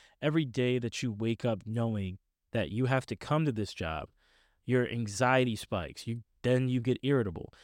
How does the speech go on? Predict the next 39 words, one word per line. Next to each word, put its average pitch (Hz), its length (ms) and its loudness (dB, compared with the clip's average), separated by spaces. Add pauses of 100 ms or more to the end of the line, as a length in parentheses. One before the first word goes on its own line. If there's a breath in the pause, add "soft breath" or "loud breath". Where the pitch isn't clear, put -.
(140 soft breath)
If 117 160 -2
you're 110 160 0 (100)
good 165 220 4
at 104 220 2
it, 110 160 -4 (420)
y-, - 60 -14 (640)
you'll 123 160 2
show 123 260 0
up 123 100 0
to 123 80 0
work 120 340 2 (160)
like 110 260 -2
nothing 113 320 -2
is 92 120 -4
wrong. 131 360 0 (360 soft breath)
Then 127 180 2
you 135 40 2
spend 151 240 2
the 147 60 2
day 139 240 4
wishing 139 360 2
that 131 120 2
you 127 120 0
were 123 120 2
at 113 140 0
home. 131 220 -2 (460 soft breath)
If - 180 -4
you 185 80 0
felt 180 360 4
like 131 220 4
that 85 200 0
before, 95 520 -6 (400)
then 135 180 2
you 151 220 2
are 170 160 4
being 151 260 2
dishonest 160 460 0
with 104 100 -4
yourself. 67 400 -8